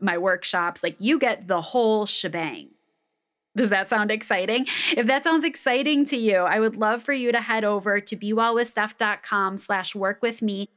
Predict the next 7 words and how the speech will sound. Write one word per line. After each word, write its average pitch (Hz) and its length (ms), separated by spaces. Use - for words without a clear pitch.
and 202 200
find 214 260
the 233 80
Wellness 208 460
Lifestyle 190 580
Coaching 202 520
there. 180 420